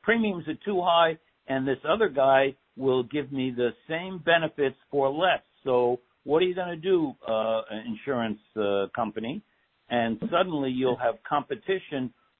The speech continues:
for the consumer's dollars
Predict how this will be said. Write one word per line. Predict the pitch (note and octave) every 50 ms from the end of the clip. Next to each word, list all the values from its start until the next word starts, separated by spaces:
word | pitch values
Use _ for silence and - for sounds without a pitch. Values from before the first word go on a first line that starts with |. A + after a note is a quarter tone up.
| _ _ _
for | C3 A#2+ A#2 A#2 A2
the | G2+ F#2 G#2+ G2+ G2 F#2 F2+ - - _ _ _ _ _ -
consumer's | - A#2 A2 G#2 - - - - - G3 C4 C4+ B3 G3 C3+ A2 G#2 - - -
dollars | A2+ G#2 G2+ F#2+ F#2+ G2 G2 F#2+ G#2 G#2+ G#2+